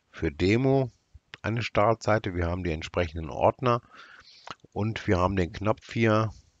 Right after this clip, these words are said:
schon vorbereitet, dass er, Entschuldigung, nicht den Knopf, sondern die Vorlage vorbereitet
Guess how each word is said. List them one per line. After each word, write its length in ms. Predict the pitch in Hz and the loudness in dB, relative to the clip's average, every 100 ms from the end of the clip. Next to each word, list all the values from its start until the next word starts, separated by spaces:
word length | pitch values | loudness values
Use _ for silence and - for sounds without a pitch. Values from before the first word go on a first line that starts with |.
| _ _ _ _ - - _ _ _ - _ | _ _ _ _ -20 -20 _ _ _ -20 _
schon 260 | - 95 87 | -6 -4 -4
vorbereitet, 720 | - 92 107 98 104 - 104 | 0 2 4 4 2 0 -4
dass 300 | 92 92 - | 2 2 0
er, 400 | - 85 87 87 - - - _ _ _ _ _ _ _ _ _ _ _ _ _ | -6 0 2 2 -2 -20 -20 _ _ _ _ _ _ _ _ _ _ _ _ _
Entschuldigung, 680 | - - 82 95 110 113 107 _ _ _ _ - - | -16 -8 -4 -2 -2 -4 -10 _ _ _ _ -20 -12
nicht 200 | 90 - | -10 -6
den 140 | 82 78 | -8 -6
Knopf, 380 | 90 110 - | -2 -2 -4
sondern 720 | - 87 82 82 85 82 80 82 | -8 -4 0 0 -2 -6 -8 -8
die 140 | 80 | -10
Vorlage 560 | - 82 92 110 127 123 | -2 2 4 6 4 0
vorbereitet 920 | - 120 123 120 135 156 147 143 - | -2 0 0 0 -2 -2 -4 -6 -20